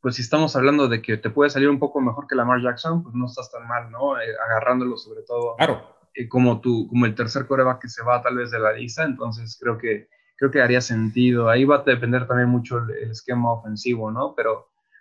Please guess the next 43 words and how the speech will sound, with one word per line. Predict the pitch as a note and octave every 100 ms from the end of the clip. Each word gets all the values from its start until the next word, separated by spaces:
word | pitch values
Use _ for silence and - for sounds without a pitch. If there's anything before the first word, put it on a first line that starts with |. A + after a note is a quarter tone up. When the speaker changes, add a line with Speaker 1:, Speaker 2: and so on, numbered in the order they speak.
| -
Speaker 1:
pero | C3+
sí, | F#3 F3
totalmente | D3 D#3+ E3 D#3
de |
acuerdo | C#3+ D3
contigo. | C#3+ A#2 C3 C#3+ F3+ F3+ E3+
También | C3 C#3
Justin | D3+ D3 B2+
Fields | B2 C#3 C3
me | B2+
parece | A#2 A#2 A#2
una | B2
buena | A#2+ A#2 A#2
carta | A#2 A2+ A2+
para | A2
Atlanta. | G#2 A#2+ B2 C#3+
Definitivamente | D3 - A2+ A2+ A#2+ A#2 A#2 A2+ A#2+
me | A2
encanta | G#2 A#2+ A#2+ B2
la | A2+
idea | G#2+ A#2
de | A#2 A2
verlo | A2+ A#2+ A#2 A2 _ _ _
sentado | - A#2+ A2 A#2+ A#2+ A2+
detrás | A2 B2 A2+
de | A#2
Matt | A#2 A#2
Ryan, | A#2 C3 D3
porque | A#2 A2+ A#2 G#2+ - -
aunque | - B2+ A#2+ A#2
tiene | C#3 D3
toda | C#3 C#3+ C#3+
la | C3+
experiencia, | B2+ B2 B2 C3 C3 C3+ B2 A#2+
eh, | - A2
tuvo | - C3 A#2+
toda | C#3 C#3
la | C3
expo-, | - - A#2+
el |
exposure | A#2 - - C3 C3+ C3+ B2+
contra | A#2+ A#2 A2+
equipos | A2 C3 C3 B2 A#2 -